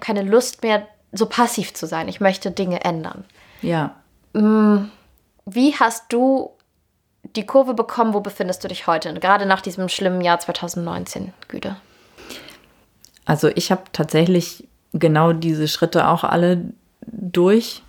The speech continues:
Speaker 2: und hab, war zwischendurch auch ziemlich entsetzt, mit w-, was man so im Kopf rumläuft, mit welchen Mustern und wie man sich eben, also dieses Selbstsabotage-Thema, du hast grad gesagt, „Ich schaff's nie über die Ziellinie“, das ist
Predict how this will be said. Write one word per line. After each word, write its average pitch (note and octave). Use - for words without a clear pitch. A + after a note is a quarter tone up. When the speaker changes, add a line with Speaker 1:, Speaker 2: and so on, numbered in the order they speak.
Speaker 2:
und E3
hab, -
war F3
zwischendurch F3+
auch E3+
ziemlich F3
entsetzt, E3
mit F3
w-, E3+
was E3
man E3+
so D#3+
im D#3
Kopf -
rumläuft, G3
mit E3+
welchen E3+
Mustern F3+
und E3
wie E3+
man E3+
sich D#3+
eben, D3
also D#3
dieses D3
Selbstsabotage-Thema, D#3+
du D#3
hast D#3
grad D3+
gesagt, D3+
„Ich -
schaff's -
nie D#3
über D3+
die D3
Ziellinie“, F3
das D3+
ist -